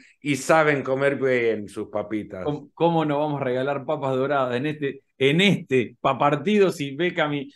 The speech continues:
Speaker 2: y Henry comen papa en la cancha en el San Siro? Imagínate.
Speaker 1: Imagínate cuando nos los encontremos. Es un deseo también, casi una ilusión. Eh, cuando, si nos los encontramos en Wembley para la final,
Speaker 2: Sí.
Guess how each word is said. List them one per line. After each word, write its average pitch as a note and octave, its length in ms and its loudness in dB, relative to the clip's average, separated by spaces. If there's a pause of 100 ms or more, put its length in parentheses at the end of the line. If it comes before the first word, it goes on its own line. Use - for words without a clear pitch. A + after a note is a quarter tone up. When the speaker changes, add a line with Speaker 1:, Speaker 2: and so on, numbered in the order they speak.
(120)
Speaker 2:
y C#3 180 -2
Henry D3 260 0
comen C#3+ 280 -4
papa C#3 240 0
en C3 80 0
la B2 120 -2
cancha D3+ 360 -2
en D3 100 0
el C3+ 120 -4
San C#3+ 280 0
Siro? G2 440 -8
Imagínate. C3+ 460 0
Speaker 1:
Imagínate F#3 500 4
cuando E3+ 260 4
nos E3+ 160 2
los E3 200 2
encontremos. D#3+ 540 -2
Es D3+ 140 -2
un E3+ 140 -2
deseo C#3+ 520 0
también, B2+ 380 -4
casi C#3 240 -2
una C#3 120 -4
ilusión. B2+ 680 0 (600)
Eh, A2 440 -2
cuando, B2 280 -6
si C3+ 120 -10
nos C#3+ 120 -2
los D#3+ 100 0
encontramos E3+ 520 -2
en A2 160 -2
Wembley C#3+ 440 0
para G2 160 -2
la F#2+ 120 -4
final, A#2 440 -6 (640)
Speaker 2:
Sí. G2+ 400 -2